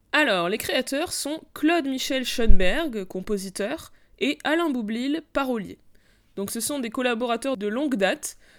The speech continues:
Pour l'anecdote, Claude Michel Schoenberg, il est aussi acteur et chanteur, et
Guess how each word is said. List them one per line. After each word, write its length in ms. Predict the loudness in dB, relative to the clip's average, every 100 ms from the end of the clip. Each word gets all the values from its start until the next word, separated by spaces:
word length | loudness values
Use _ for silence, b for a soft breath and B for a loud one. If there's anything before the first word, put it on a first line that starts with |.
| b -8
Pour 120 | -4
l'anecdote, 580 | -2 0 -2 -2 -4 -2
Claude 200 | -6 -4
Michel 240 | -4 -6
Schoenberg, 360 | -4 -4 -2 -2
il 120 | -2
est 60 | -2
aussi 220 | -2 -6
acteur 360 | -6 -4 -4 -4
et 80 |
chanteur, 680 | -4 -6 -4 -4 -4 -6 -8 -12 b b b _
et 280 | -2 -2